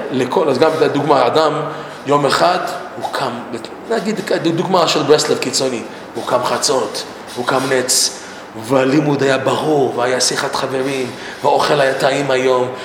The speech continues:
ואני מרגיש חיות ואנרגיה, והגמרא, הבנתי את השיעור כל כך ברור, והיה כל כך טוב, טוב, טוב, ואתה אומר לעצמו, "הלוואי שזה מה שיהיה, הלוואי שימשיך עוד יום, עוד יומיים, עוד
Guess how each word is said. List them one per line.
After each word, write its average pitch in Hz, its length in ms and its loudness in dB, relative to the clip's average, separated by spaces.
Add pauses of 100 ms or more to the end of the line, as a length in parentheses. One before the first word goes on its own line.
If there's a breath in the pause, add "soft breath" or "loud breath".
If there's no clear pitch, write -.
(120 loud breath)
ואני 131 180 0
מרגיש 143 400 2
חיות 151 500 0
ואנרגיה, 143 720 2
והגמרא, 147 540 4
הבנתי 139 460 2
את 147 80 0
השיעור 156 320 2
כל 147 160 0
כך - 240 2
ברור, 135 440 2 (320 loud breath)
והיה 147 380 4 (300)
כל 190 240 2
כך 185 280 2
טוב, 190 300 4
טוב, 190 220 4
טוב, 180 160 4
ואתה 165 160 4
אומר 180 160 4
לעצמו, 190 360 4
"הלוואי 190 240 2
שזה 196 240 2
מה 180 120 4
שיהיה, 170 200 0 (260)
הלוואי 185 380 6
שימשיך 196 360 2 (300 loud breath)
עוד 180 220 6
יום, 190 260 4
עוד 185 180 4
יומיים, 180 480 4
עוד 175 160 4